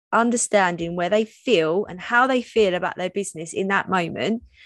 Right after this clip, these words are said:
and being able to support them through any limiting beliefs that they might have.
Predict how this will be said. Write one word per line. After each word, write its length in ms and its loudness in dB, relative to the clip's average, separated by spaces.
and 140 -4
being 280 4
able 520 0
to 680 2
support 540 0
them 160 -4
through 500 0
any 260 -2
limiting 460 -6
beliefs 340 -2
that 100 -6
they 100 -2
might 220 -2
have. 300 0